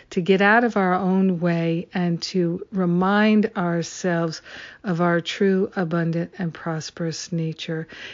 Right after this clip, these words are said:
In gratitude, we share the benefits of our life of prosperity with everyone because we're one with them. In gratitude, we let it be, and so it is.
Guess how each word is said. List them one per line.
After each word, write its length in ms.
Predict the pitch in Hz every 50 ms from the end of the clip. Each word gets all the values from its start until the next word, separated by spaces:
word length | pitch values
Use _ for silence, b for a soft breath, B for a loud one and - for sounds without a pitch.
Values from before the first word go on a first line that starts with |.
| B B B
In 200 | 214 196 196 185
gratitude, 880 | 165 180 180 185 190 196 196 202 208 202 202 - - 202 185 165 180
we 120 | 185 175
share 340 | 170 - - - 196 185 180
the 100 | 165 175
benefits 840 | 156 - 185 185 190 180 - - - 185 175 170 175 170 - - - - -
of 340 | 208 196 208 220 220 214 - - -
our 280 | 190 180 175 170 165 165
life 540 | 160 160 170 175 175 180 175 - - - - B B B B B B B B B
of 220 | - 190 170 - -
prosperity 800 | - 190 180 175 165 - - - 214 208 202 202 196 185 180 175
with 220 | 170 170 180 185 - -
everyone 640 | - 233 247 254 - 254 240 220 180 165 156 147 147
because 440 | 147 175 170 - - 185 175 -
we're 120 | 208 196 190
one 300 | 180 185 175 180 220 247
with 160 | 214 175 -
them. 260 | - 151 147 147 135 - b b b b b b b b
In 180 | - 202 196 185
gratitude, 840 | 180 175 180 185 185 180 185 180 180 - - 202 190 180 170 - -
we 120 | - 196 175
let 400 | 170 170 180 190 208 233 233 -
it 300 | - 202 202 - - -
be, 340 | - 185 165 160 151 151 - _ b b b b b b b b b b
and 220 | - 185 180 175 -
so 280 | - - 180 165 165 170
it 80 | 175
is. 500 | 170 165 156 156 156 151 - - - -